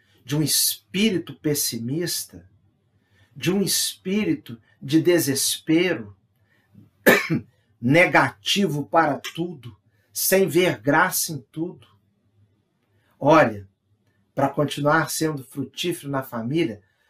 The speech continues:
nós temos que nos estar alimentados por aquilo que gera em nós muita esperança. Sua família precisa de esperança. A palavra de Deus, a oração, os cultos,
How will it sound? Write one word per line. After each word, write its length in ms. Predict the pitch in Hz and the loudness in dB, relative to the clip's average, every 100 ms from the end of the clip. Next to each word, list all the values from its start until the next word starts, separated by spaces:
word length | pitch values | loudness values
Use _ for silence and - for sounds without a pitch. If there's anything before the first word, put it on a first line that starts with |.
| - | -4
nós 220 | 147 143 | -2 -2
temos 280 | - 165 151 | 0 -2 -2
que 120 | - | -6
nos 340 | 143 131 - - | -4 -4 -8 -10
estar 320 | - 143 143 | -4 0 2
alimentados 880 | 135 139 127 107 - 147 - - - _ _ - | 0 -4 -6 -8 -2 0 -2 -6 -16 _ _ -6
por 160 | 151 | -2
aquilo 560 | - - 151 160 107 101 _ _ _ | -2 -2 0 2 0 -10 _ _ _
que 120 | 143 | -4
gera 320 | 120 139 151 | 0 2 4
em 100 | 135 | 2
nós 560 | 127 139 135 117 - - _ - | -2 -2 -2 -4 -8 -10 _ -8
muita 300 | 156 175 - | -6 -4 -6
esperança. 800 | - - 123 110 101 98 - - _ _ _ _ _ - | -8 -6 -8 -8 -12 -14 -16 -16 _ _ _ _ _ -10
Sua 240 | - 156 | -2 0
família 460 | 147 151 135 147 147 | 0 0 0 -2 -2
precisa 460 | 139 131 - 131 123 | -4 -8 -6 -6 -6
de 100 | 135 | -6
esperança. 840 | - - 113 110 104 - - _ _ _ _ _ _ | -6 -8 -10 -10 -12 -16 -18 _ _ _ _ _ _
A 140 | - 135 | -4 -4
palavra 760 | - 135 120 135 165 147 135 | -2 -2 2 4 4 4 -2
de 140 | 113 113 | -8 -10
Deus, 640 | 101 131 135 - - - _ _ - | -4 -2 -2 -4 -12 -12 _ _ -4
a 140 | 127 | 2
oração, 840 | 143 156 120 - - - 143 113 101 _ _ _ - | 4 4 2 -2 -4 -2 -4 -6 -12 _ _ _ -4
os 480 | 165 147 - - _ | -2 0 -4 -6 _
cultos, 760 | 170 196 - - 101 - - | 2 2 0 -14 -14 -12 -12